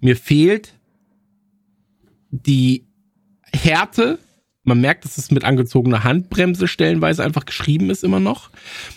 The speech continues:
Zeitgleich ist es aber unfassbar hart, allein diese fünfte Folge, wenn er in die Vergangenheit geht und eben,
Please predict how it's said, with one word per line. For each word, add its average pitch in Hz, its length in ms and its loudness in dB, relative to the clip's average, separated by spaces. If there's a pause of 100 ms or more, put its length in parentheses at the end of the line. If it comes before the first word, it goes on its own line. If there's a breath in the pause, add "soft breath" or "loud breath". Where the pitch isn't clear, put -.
(160 loud breath)
Zeitgleich 185 560 -2
ist 147 100 0
es 139 120 -2
aber 143 220 0
unfassbar 175 540 0
hart, 156 300 2
allein 139 280 2
diese 127 380 0
fünfte 175 380 -2
Folge, 160 400 0
wenn 135 100 2
er 127 100 0
in 135 160 0
die 123 160 0
Vergangenheit 143 760 0
geht 151 340 0
und 127 200 0
eben, 127 340 0